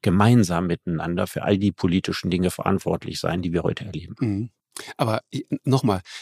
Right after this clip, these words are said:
Speaker 2: man muss es doch kritisieren können, wenn sich jemand daneben benimmt.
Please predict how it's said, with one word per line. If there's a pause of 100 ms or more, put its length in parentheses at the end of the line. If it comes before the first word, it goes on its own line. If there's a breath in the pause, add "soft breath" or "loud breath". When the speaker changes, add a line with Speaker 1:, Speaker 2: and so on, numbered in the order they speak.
(200 loud breath)
Speaker 2:
man
muss
es
doch
kritisieren
können,
wenn
sich
jemand
daneben
benimmt.